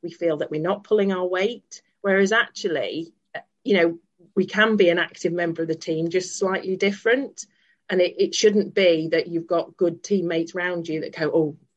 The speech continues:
d-, you don't need to go on that calving, I'll go for you." And then you think you owe them one.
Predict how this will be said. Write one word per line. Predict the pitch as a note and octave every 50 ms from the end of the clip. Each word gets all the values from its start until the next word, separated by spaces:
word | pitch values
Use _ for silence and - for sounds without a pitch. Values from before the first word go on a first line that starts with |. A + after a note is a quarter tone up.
| _
d-, | - G3 F#3+ G#3
you | G3+ A3 G#3
don't | G3 F3 D3+
need | E3 D#3+ D#3 D#3+
to | -
go | - D#3
on | D3+ D#3
that | D#3+ - - -
calving, | - E3+ D#3 D3+ D3+ C#3 - G#2+ A#2+ D#3 E3 E3 - _ _ _ -
I'll | F3 F3 F3 E3
go | E3 E3 E3 E3
for | E3 - F#3 F3+ E3+ F3 F3
you." | F3+ F#3 G#3 B3+ B3 _ _ _ -
And | F3+ F3
then | F3+ F#3
you | F3 F3+
think | - - F#3 F3+ F#3 F#3
you | F3 F3
owe | F3+ F3
them | E3+ E3+ F3+ F3+ F3+ F3
one. | E3+ F3+ G#3+ A#3+